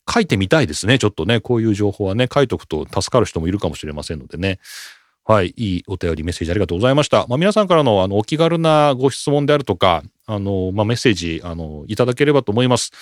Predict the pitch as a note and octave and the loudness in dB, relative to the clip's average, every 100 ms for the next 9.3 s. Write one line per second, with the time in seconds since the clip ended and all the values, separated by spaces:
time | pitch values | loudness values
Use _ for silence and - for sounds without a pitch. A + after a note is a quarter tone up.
0 | - - - _ _ _ - - F3+ F3 | -20 -20 -20 _ _ _ -2 2 4 6
1 | E3 C#3+ D3+ C#3+ F3+ F#3+ G3 F3+ A#2+ A2 | 4 2 0 2 4 4 2 2 2 2
2 | G#2+ A2+ A2 - - - G#2 G2 A2+ - | 0 2 0 0 -2 4 4 2 -4 -4
3 | C#3+ E3 B2+ B2+ - E3 E3 D#3+ D#3 D3+ | 0 2 2 0 -2 -2 2 2 4 4
4 | D3+ D3+ D3+ C#3+ C3 G#2 G#2 F2+ F2 - | 6 6 4 2 0 0 -2 -4 -6 -6
5 | - A2 A2 - A#2 A#2+ D#3+ D#3 D3+ C#3 | -2 0 0 -2 -2 0 2 0 4 4
6 | C3 - A#2 A#2 B2+ B2 A2 G2+ F2 E2 | 4 0 -6 -2 -2 0 0 0 0 -2
7 | D2 - F#2+ _ F#2+ F2+ F2 G2+ F2 G#2 | -8 -6 -6 _ 2 4 2 -2 -4 -2
8 | - A2 G2+ F#2 F#2+ - - G#2 - E2+ | -2 0 0 0 -2 -4 -4 -4 0 -2
9 | D2+ D2+ - | -2 -4 -6